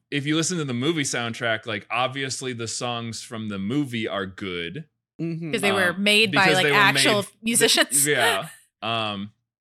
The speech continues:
Speaker 1: fun fact, Michael Cera actually does play the bass, and he's actually really good at it. And so in the movie, he had to pretend like he was worse at the bass than he
Speaker 2: <laughs>
Speaker 1: actually is, because he's actually
Speaker 2: Mm-hmm.
Speaker 1: really good.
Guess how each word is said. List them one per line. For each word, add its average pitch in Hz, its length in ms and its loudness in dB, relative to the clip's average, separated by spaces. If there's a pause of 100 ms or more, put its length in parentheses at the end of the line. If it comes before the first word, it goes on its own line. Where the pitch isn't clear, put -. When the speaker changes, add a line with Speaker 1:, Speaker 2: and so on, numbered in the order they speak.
(400)
Speaker 1:
fun 151 260 -4
fact, 147 300 0
Michael 123 260 -4
Cera 123 280 0
actually 117 400 -4
does 101 440 -6
play 117 240 -6
the 110 100 -8
bass, 98 480 -6
and 107 140 -6
he's 107 160 -6
actually 113 340 -4
really 104 300 -6
good 101 280 -4
at 139 200 -2
it. 165 180 -4
And 113 160 -10
so 123 180 -6
in 120 120 -6
the 113 100 -6
movie, 127 420 -2
he 110 180 -10
had 110 260 -6
to 113 240 -8
pretend 127 560 -8
like 117 180 -4
he 127 100 -8
was 107 180 -8
worse 110 360 -8
at 104 160 -10
the 104 80 -12
bass 101 340 -6
than 101 220 -6
he 101 100 -4
Speaker 2:
<laughs> 98 80 -2
Speaker 1:
actually 95 380 -8
is, 85 260 -6
because 98 280 -10
he's 95 100 -6
actually 87 200 -8
Speaker 2:
Mm-hmm. 80 80 -6
Speaker 1:
really 80 180 -8
good. 156 300 -12